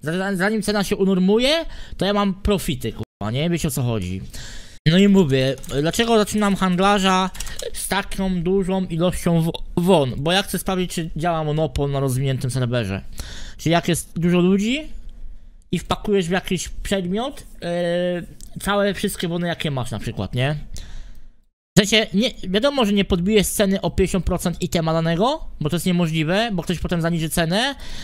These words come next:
ale chodzi mi, załóżmy, przykładowo diament, nie? Plan jest taki, że, nie wiem, wpakujemy w diamenty dwadzieścia wonów, przykładowo,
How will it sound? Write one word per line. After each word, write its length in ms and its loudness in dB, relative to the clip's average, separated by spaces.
ale 140 2
chodzi 280 0
mi, 120 0
załóżmy, 560 0
przykładowo 340 -2
diament, 500 -2
nie? 320 -2
Plan 160 2
jest 200 -2
taki, 320 -2
że, 160 0
nie 120 0
wiem, 200 -2
wpakujemy 560 0
w 100 -4
diamenty 460 2
dwadzieścia 440 2
wonów, 480 2
przykładowo, 840 0